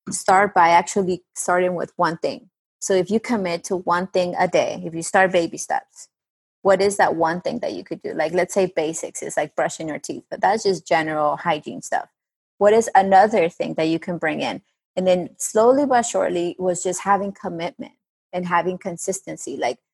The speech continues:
once you bring commitment and consistency to one thing and you literally start integrating, no matter what happens in life, no matter if we are in a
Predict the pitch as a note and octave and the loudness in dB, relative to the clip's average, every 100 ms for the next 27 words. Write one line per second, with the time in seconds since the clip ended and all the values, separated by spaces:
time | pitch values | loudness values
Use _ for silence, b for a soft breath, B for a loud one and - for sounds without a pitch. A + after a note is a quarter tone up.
0 | _ F#3 G3+ A3 A3 G#3 F#3+ F#3 F3+ E3+ | _ -4 -2 -2 -4 -6 -6 -4 -4 -4
1 | F3 F#3 G3 F3 F3 F#3+ - F#3 - G3 | -8 -8 -10 -10 -8 -8 -6 -6 -2 -4
2 | E3 E3 F#3 G3 F3 E3+ A3 C4+ - F3 | -2 -4 -4 -4 -6 -4 -6 -8 -6 -4
3 | E3+ E3+ E3+ F#3+ G3 G3 G3 F#3 E3+ F3 | -2 -2 0 0 2 0 -2 -4 -4 -6
4 | F3+ F#3+ F#3+ G#3+ A3+ _ _ _ G3+ G#3+ | -4 -2 0 -2 -6 _ _ _ 0 2
5 | A#3 D4 A#3+ F3 E3+ G3+ G3+ F#3 F#3+ E3+ | 2 2 2 2 2 4 0 -2 -10 -8
6 | D#3+ C#3 - F#3 G3 G3+ G3 F3+ F3 E3+ | -6 -6 -6 -6 -2 0 -2 -2 0 0
7 | F3+ F3 | -2 -6